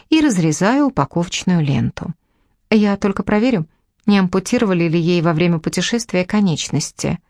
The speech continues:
Хорошо. Достаю из коробки упаковку с куклой, уронив при этом несколько пенопластовых шариков,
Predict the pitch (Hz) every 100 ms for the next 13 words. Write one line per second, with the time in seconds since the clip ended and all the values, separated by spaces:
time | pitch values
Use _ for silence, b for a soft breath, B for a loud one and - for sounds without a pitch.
0 | _ _ _ _ _ - 254 269 - 208
1 | - _ _ _ _ _ _ _ 196 220
2 | - 220 220 214 - - 180 180 - 170
3 | 160 170 - 160 - 160 - - 262 262
4 | 262 254 B B - 214 214 226 - 208
5 | 202 196 185 202 202 185 180 180 180 175
6 | 175 180 165 - 175 - - 180 175 170
7 | 180 -